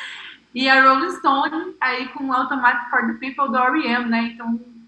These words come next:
pelo menos duas aí. Tudo bem que são duas revistas, assim, mais populares, né? A Melody Maker e a Rolling Stone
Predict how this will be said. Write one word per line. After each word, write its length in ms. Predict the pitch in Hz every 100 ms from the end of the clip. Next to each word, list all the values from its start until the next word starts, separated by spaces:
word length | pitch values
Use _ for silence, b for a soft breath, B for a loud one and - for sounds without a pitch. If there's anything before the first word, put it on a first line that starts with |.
| _
pelo 180 | 233 226
menos 320 | 226 247 277
duas 420 | 226 247 262 247
aí. 500 | 233 220 233 269 - -
Tudo 160 | 370 240
bem 160 | 269
que 60 | 254
são 240 | 254 240
duas 240 | 233 247 247
revistas, 460 | 254 226 233 - 233
assim, 160 | 233 233
mais 220 | 226 226
populares, 680 | - - 240 226 233 233 226
né? 100 | 220
A 80 | 220
Melody 320 | 214 214 -
Maker 460 | 208 220 226 220 214
e 100 | 214
a 80 | 208
Rolling 300 | 208 214 226
Stone 420 | 226 214 226 226